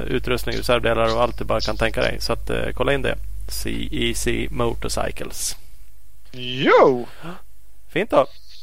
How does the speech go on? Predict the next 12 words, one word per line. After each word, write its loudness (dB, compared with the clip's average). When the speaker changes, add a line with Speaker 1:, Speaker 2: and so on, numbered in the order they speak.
Speaker 2:
Mm. 6
Speaker 1:
Vad 0
heter 2
det? 4
Ska -2
vi 2
bara 4
gasa 2
igång 0
med -4
lite -4
gäster? -2